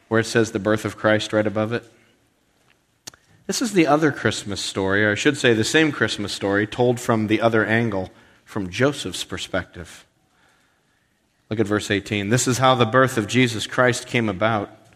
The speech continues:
His mother Mary was pledged to be married to Joseph, but before they came together, she was found to be with child through the Holy Spirit.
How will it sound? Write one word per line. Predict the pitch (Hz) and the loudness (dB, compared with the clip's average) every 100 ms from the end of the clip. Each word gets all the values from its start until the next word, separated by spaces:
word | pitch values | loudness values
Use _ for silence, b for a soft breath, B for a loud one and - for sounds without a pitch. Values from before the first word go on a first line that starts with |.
| b b b b b | b b b b b
His | - 104 | -6 0
mother | 127 127 117 | 4 4 4
Mary | 113 123 120 113 | 4 4 6 4
was | 104 104 | 2 0
pledged | - 131 120 - | 0 2 2 0
to | 113 | -2
be | 110 | 2
married | 107 113 110 | 4 4 4
to | 110 | -2
Joseph, | 95 110 123 120 98 - | -2 2 2 2 -6 -4
but | 110 98 | -2 -2
before | 104 131 120 | 0 2 4
they | 117 | 2
came | 135 123 113 | 2 0 2
together, | 107 120 113 | 2 2 2
she | 101 117 | 0 0
was | 107 - | 0 2
found | 120 117 | 2 2
to | 107 | 2
be | 107 | 2
with | 104 - | 0 -2
child | - 139 117 | -2 0 0
through | 117 113 | -2 -4
the | |
Holy | 110 113 98 | -2 -4 -6
Spirit. | - - 131 104 | -8 -4 -2 -2